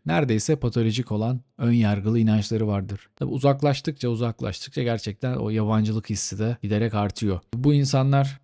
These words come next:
tek bir amaç için yaşarlar. İnsanların onlara gülmemesi üzerine. İnsanların onlara gülmemesi için son derece klasik elbiseler, son derece düz saç kesimleri, son derece düz konuşmalar. Yani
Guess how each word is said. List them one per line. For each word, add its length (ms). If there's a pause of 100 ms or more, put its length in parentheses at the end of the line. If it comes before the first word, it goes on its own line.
tek 280
bir 260
amaç 360
için 140
yaşarlar. 640 (480)
İnsanların 520
onlara 300
gülmemesi 680
üzerine. 480 (420)
İnsanların 480
onlara 260
gülmemesi 600
için 240 (300)
son 300
derece 440 (200)
klasik 400
elbiseler, 580
son 300
derece 380
düz 140
saç 300
kesimleri, 720
son 280
derece 520 (200)
düz 300
konuşmalar. 840 (100)
Yani 400